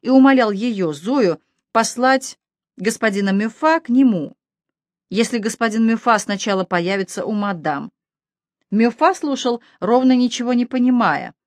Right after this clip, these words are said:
Потом, заметив волнение горничной, он в приступе ревности – на которую уже не считал себя способным,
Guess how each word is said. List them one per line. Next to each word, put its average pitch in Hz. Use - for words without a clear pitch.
Потом, 160
заметив 190
волнение 175
горничной, 285
он 233
в -
приступе 208
ревности – 269
на 160
которую 180
уже 196
не 226
считал 180
себя 151
способным, 320